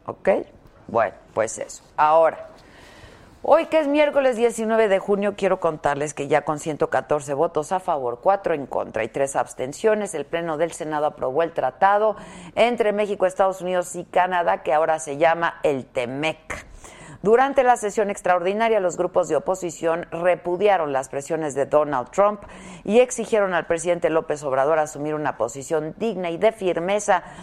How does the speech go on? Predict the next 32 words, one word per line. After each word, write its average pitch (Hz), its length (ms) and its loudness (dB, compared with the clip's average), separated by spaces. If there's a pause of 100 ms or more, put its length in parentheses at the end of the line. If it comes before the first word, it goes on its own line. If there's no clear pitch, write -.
(160)
para 175 240 4
hacer 220 320 2
valer 190 480 2 (320)
los 226 400 2
mecanismos 185 600 -2
de 143 140 4
defensa 170 680 -2 (100)
que 147 160 -2
contiene 139 720 -2
este 131 240 -4
tratado. 160 640 2 (920)
Por 156 200 2
su - 160 -10
parte, 147 320 0
el 143 80 -2
presidente 135 480 -4
López 120 400 -2
Obrador 110 640 4 (400)
celebró 269 760 4
la 208 140 4
ratificación 170 800 -2
del 151 220 0
temec, 180 440 0
la 160 120 2
calificó 139 500 -2
como 156 160 -2
una 147 180 0
buena 170 280 0
noticia 143 500 -4
para 120 160 -2
el 117 100 -4
país 196 460 0